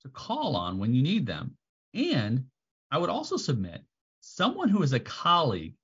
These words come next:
in your industry. So this is someone you say, "Well, this is, aren't they really my competitor?" I look at it like we're all colleagues, right? We're all colleagues working in different areas. We have a different avatar.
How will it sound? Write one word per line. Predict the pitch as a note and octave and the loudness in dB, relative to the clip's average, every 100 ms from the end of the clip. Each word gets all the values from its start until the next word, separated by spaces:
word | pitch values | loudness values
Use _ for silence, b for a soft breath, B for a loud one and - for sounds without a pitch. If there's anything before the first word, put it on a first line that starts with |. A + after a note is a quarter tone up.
| _ | _
in | E3 F3 F3+ - | -4 -2 -2 -4
your | - B2 C3 C3 C3 C3 _ _ | -10 -4 2 2 2 0 _ _
industry. | D3+ D3+ A2 - - D2 - _ - | 0 2 2 -2 -10 -10 -12 _ -6
So | C#3+ | 0
this | D#3 G#3 | 0 0
is | A#3 | -2
someone | G#3+ F3+ D3+ | 0 2 2
you | C#3+ | 2
say, | D3+ C3 | 2 0
"Well, | C3+ | 2
this | C3+ G3+ | 0 0
is, | D#3+ - | -4 -2
aren't | A2+ D3 | -2 -2
they | A#2+ | -2
really | G#2 A2+ A#2 | 0 0 0
my | G2 F#2 | -2 -4
competitor?" | F#2+ F#2 B2 D3 F#3 G3 - _ _ - | -4 -2 -2 0 0 -2 -6 _ _ -4
I | E3+ | 0
look | G3 | 0
at | D3+ | 2
it | |
like | B2+ A2+ | 2 2
we're | A2+ | 0
all | A2+ C#3+ | 0 0
colleagues, | C3 G2+ E2 - - _ | 0 -2 -2 -10 -20 _
right? | - C#3+ - - - | -2 -2 -2 -12 -14
We're | - | -12
all | - - F2+ - | -4 0 0 0
colleagues | - D3+ D3 C#3 B2 | -2 -2 0 -2 -2
working | A#2 C#3 E3+ E3 | -4 -4 -2 2
in | B2+ | 2
different | C#3 D3+ C3 | 2 0 0
areas. | B2+ A#2+ | 0 0
We | A#2+ | -2
have | A2 G2+ | -2 -2
a | |
different | G2 A2+ C3 F3+ | -2 -4 -2 -2
avatar. | C3 C3 B2+ G2+ G#2+ | 0 0 0 -2 -4